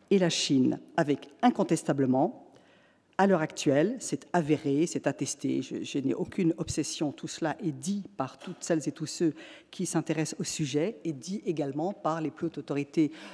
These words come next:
euh, de notre État, le président de la République, le ministre des Armées, le ministre des Affaires étrangères, le Premier ministre, et cetera, et cetera, et toute une série de spécialistes. La Russie est la principale menace qui n'hésite pas à utiliser le plus,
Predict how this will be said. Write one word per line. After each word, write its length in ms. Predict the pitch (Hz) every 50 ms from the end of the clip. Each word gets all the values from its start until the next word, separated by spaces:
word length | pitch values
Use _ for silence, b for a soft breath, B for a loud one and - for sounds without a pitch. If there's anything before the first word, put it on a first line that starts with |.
| B B - -
euh, 140 | 151 147
de 120 | 143 151 151
notre 260 | 147 147 139 - -
État, 380 | 139 - - 139 135 143 160 170
le 120 | 160 143
président 240 | 147 - 160 156 143
de 60 | 135
la 40 | 143
République, 460 | 139 - 139 131 131 143 160 165 -
le 80 | 156 139
ministre 320 | 147 147 147 - - 147
des 160 | 139 139 135
Armées, 440 | 147 - 147 135 131 135 143 151 156
le 140 | 160 147 135
ministre 320 | 139 147 147 139 - 143
des 60 | 135
Affaires 180 | 139 135 - 139
étrangères, 720 | 135 135 - - 143 127 117 123 131 147 156 160 165 147
le 80 | 135 151
Premier 240 | 147 - - 139 131
ministre, 340 | 131 139 147 160 160 - -
et 80 | -
cetera, 280 | - - - 135 131 135
et 20 |
cetera, 220 | 135 - 139 139 -
et 100 | - 170
toute 200 | - - 170 -
une 80 | 160 156
série 360 | 147 - - 156 160 156 143 B B B B B
de 60 | - 170
spécialistes. 680 | - - - 156 - - 135 143 170 202 220 - - B B B B B _
La 80 | 185 202
Russie 580 | 190 190 170 - - - - 196 208 240 220 - -
est 180 | 185 196 208 180
la 100 | 147 -
principale 640 | - - 180 170 - - 180 - - 214 220 196 -
menace 520 | 180 175 180 175 160 139 139 139 - - -
qui 140 | - - 170
n'hésite 280 | 160 151 139 143 - -
pas 220 | - 170 190 214 B B B B B B _
à 60 | 175
utiliser 720 | 170 160 160 - - 151 151 151 139 139 175 196 214 240 254 B B B B B B
le 160 | - 190 175 196
plus, 560 | - - - 233 247 233 - - - -